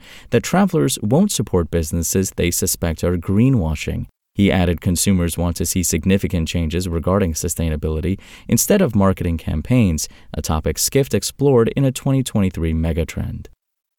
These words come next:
Next, Cathay Pacific Airways has come roaring back from its pandemic-era struggles. Hong Kong's largest carrier posted a full-year profit for twenty twenty-two, reports Jay Shabbat, senior analyst for Airline Weekly, a Skift brand.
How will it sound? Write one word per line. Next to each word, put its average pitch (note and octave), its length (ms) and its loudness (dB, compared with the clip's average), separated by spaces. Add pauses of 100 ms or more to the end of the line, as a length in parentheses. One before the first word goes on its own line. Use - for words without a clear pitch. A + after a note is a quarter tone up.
(340)
Next, F#2 380 0
Cathay F2+ 400 2
Pacific F2+ 480 -2
Airways F#2 380 2
has F#2 200 0
come G2+ 240 2
roaring G2 460 4
back A#2 280 0
from F#2+ 200 2
its C3+ 160 -4
pandemic-era F2 760 -2
struggles. - 680 -4 (280)
Hong F2 200 2
Kong's E2+ 380 -2
largest F#2 500 0
carrier F#2 400 2
posted F2+ 360 -2
a F2 60 2
full-year B2+ 560 0
profit F2+ 460 -2 (260)
for E2 140 -4
twenty E2+ 280 0
twenty-two, E2+ 520 -2
reports F2 420 -2
Jay E2 200 0
Shabbat, F#2 460 -2 (300)
senior C3 460 2
analyst E2+ 520 -2
for E2+ 240 0
Airline F2 440 0
Weekly, A2+ 400 0
a B2 80 -2
Skift - 400 -4
brand. D2+ 420 -6